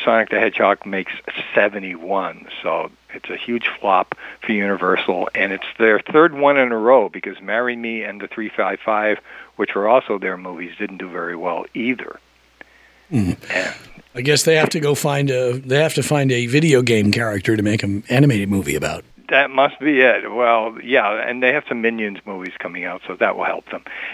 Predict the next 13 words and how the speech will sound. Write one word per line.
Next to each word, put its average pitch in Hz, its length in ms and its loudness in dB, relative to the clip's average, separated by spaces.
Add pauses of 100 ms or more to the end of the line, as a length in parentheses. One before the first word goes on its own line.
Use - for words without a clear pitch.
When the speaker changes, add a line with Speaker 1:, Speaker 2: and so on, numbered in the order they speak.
Speaker 1:
And, 120 280 0
uh, 117 240 6
the 110 100 -4
Batman 123 560 2
was 104 200 -4
in 98 320 -12
fifth 135 220 0
place. 117 340 0
That's 113 300 2
done 101 160 -6
great. 95 460 -2
It's 90 220 -10 (120)
made 90 300 -6